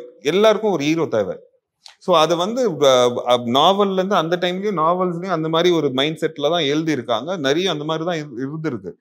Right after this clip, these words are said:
இங்க வந்து என்ன பிரச்சனைனா, I mean, பிரச்சனைன்றது வந்து எல்லாம் நம்மளோட பர்சனல் ஒப்பீனியன். அது இது, இதுதான் எனக்கு, எனக்கு என்ன நான் பிரச்சனையா பாக்குறேன்னா, அது வந்து அந்த ஹீரோஸ் ஜேர்னியும் சரி, இப்போ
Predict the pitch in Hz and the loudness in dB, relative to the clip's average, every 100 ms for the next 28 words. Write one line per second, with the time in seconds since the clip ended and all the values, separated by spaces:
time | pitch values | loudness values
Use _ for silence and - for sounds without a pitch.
0 | _ _ _ - 139 175 175 165 165 202 | _ _ _ -8 -4 0 4 4 2 -2
1 | 240 160 208 240 185 160 156 - 170 147 | -2 -2 -2 -2 -2 -2 -4 -4 -6 -2
2 | 127 175 - 123 135 110 90 - 123 127 | 0 0 -2 -6 -6 -6 -8 -6 -6 -4
3 | 175 185 151 147 156 180 151 139 160 120 | -8 -8 -6 -6 -6 -6 -4 -2 -4 -6
4 | 95 113 120 120 110 104 95 85 _ _ | -8 -10 -8 -6 -4 -6 -10 -14 _ _
5 | _ - 110 135 156 147 120 127 131 113 | _ -2 0 0 -4 -4 -4 -6 -8 -6
6 | 101 95 98 92 92 98 113 92 98 117 | -6 -4 -6 -10 -12 -10 -10 -10 -10 -6
7 | 113 - _ _ _ _ - 139 185 180 | -6 -6 _ _ _ _ -2 0 -2 -6
8 | - 117 151 196 202 196 180 190 185 156 | -10 -4 -2 -2 0 0 0 0 0 -2
9 | 147 143 147 143 127 127 127 123 113 147 | -4 -6 -8 -2 0 0 -2 -2 -2 -4
10 | 208 _ _ _ _ _ _ _ _ _ | -6 _ _ _ _ _ _ _ _ _
11 | _ _ _ - 147 151 156 208 226 240 | _ _ _ 0 2 2 0 -2 -2 0
12 | 247 - - 151 156 151 135 139 180 208 | -2 -4 -4 -2 -2 0 0 0 0 4
13 | 202 147 135 156 165 156 143 139 135 104 | 4 2 -2 -4 -4 -4 -4 -6 -6 -8
14 | 110 151 127 | -6 -8 -8